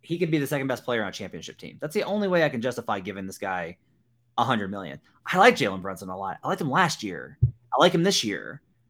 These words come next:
Uh, I don't even necessarily mind the figure, to be quite honest with you. Like, it seems like a crazy amount, but if you're projecting him to improve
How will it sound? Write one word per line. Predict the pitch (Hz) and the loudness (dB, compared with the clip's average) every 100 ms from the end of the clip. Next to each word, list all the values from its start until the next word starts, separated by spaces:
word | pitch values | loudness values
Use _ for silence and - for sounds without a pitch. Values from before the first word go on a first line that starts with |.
| _ _ - | _ _ 2
Uh, | 131 123 113 107 104 95 | 6 8 6 4 2 -2
I | - | 4
don't | 180 247 | 8 8
even | 240 | 6
necessarily | 220 208 196 165 | 4 4 4 6
mind | 147 147 | 4 4
the | 113 | 0
figure, | 139 151 175 | -2 0 0
to | 165 | -2
be | 165 | -4
quite | 156 175 | 0 2
honest | 170 170 175 | 4 2 0
with | |
you. | 175 180 | -2 0
Like, | 147 | 0
it | 120 | -2
seems | - 120 139 156 143 | -8 -4 0 2 2
like | 147 | -2
a | 135 | -4
crazy | - 151 143 | -2 0 2
amount, | 147 147 147 147 - | 2 2 2 0 -2
but | 113 110 - _ - - - - | -2 -4 -8 _ -2 -2 -4 -4
if | 170 | 2
you're | 170 | 4
projecting | 170 165 175 214 202 180 | 4 6 8 6 4 0
him | 165 160 | 2 2
to | 139 | 2
improve | 113 110 87 - - - | 0 -4 -10 -12 -20 -20